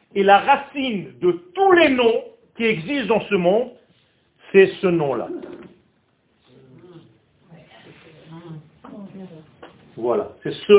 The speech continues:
nom-là. Alors, écoutez-moi bien, ce nom-là était fermé, était caché en exil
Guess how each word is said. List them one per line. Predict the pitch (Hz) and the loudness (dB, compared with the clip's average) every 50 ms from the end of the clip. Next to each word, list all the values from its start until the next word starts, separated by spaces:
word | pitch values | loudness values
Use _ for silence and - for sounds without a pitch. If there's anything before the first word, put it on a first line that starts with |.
| 190 | 4
nom-là. | 175 170 170 165 160 143 123 107 85 - - _ _ _ _ _ _ _ _ - - - - _ _ _ _ - _ - | 4 -2 -4 -4 -4 -4 -6 -6 -10 -12 -14 _ _ _ _ _ _ _ _ -20 -20 -20 -20 _ _ _ _ -20 _ -4
Alors, | 147 151 160 156 147 139 - | -4 0 0 0 0 0 -2
écoutez-moi | 208 220 214 220 214 - 220 202 190 185 175 160 120 117 | -4 -4 -2 -2 -2 2 2 2 4 4 4 2 2 0
bien, | 135 131 135 131 135 143 165 208 240 226 - - | -4 -4 -4 -2 0 0 0 0 -2 -4 -8 -4
ce | - | -2
nom-là | 180 170 165 175 202 247 240 220 202 170 151 147 156 180 214 226 - - - | 0 0 0 0 0 2 4 4 4 4 4 2 2 0 -2 -4 -8 -12 -12
était | 165 156 151 156 - - 185 196 214 233 226 - - _ _ _ _ - - _ _ - _ _ - _ _ _ _ _ _ _ _ _ _ _ - - _ _ - | -12 -12 -12 -10 -6 -2 -2 0 -2 -2 -6 -12 -18 _ _ _ _ -20 -20 _ _ -20 _ _ -20 _ _ _ _ _ _ _ _ _ _ _ -20 -20 _ _ -8
fermé, | 165 160 139 135 131 123 127 135 170 165 - _ _ - _ _ - _ _ _ - - _ _ _ _ _ _ _ - | -6 -6 -6 -6 -6 -6 -6 -6 -6 -8 -10 _ _ -20 _ _ -20 _ _ _ -20 -20 _ _ _ _ _ _ _ -6
était | 135 127 123 - - 165 170 175 - - - - _ _ _ _ _ _ | -6 -6 -6 -6 -4 0 0 0 0 -2 -10 -20 _ _ _ _ _ _
caché | - 180 - - - - 147 143 156 160 | -4 -4 -4 -4 -8 -10 -10 -10 -10 -10
en | 147 131 123 | -10 -12 -12
exil | 120 110 104 98 95 104 117 131 139 147 147 | -12 -14 -14 -16 -20 -18 -16 -16 -16 -16 -18